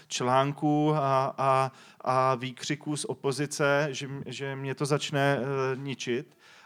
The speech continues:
A, a dneska to náměstek, eh, říká v pohodě do médií a vlastně nikdo se proti tomu neohrazuje.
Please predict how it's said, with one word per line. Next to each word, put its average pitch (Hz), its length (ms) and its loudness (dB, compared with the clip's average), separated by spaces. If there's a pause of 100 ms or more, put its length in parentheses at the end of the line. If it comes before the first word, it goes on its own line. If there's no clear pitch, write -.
(120)
A, 135 460 4 (120)
a 143 60 -8
dneska 135 340 -6
to 156 160 -2
náměstek, 147 680 -4
eh, 156 40 -2 (340)
říká 147 500 -2
v 143 80 -18
pohodě 135 380 -4
do 139 100 -4
médií 139 600 -4
a 135 100 -6
vlastně 139 360 -6
nikdo 139 300 -6
se 143 140 -8
proti 139 300 -10
tomu 151 200 -2
neohrazuje. 131 840 0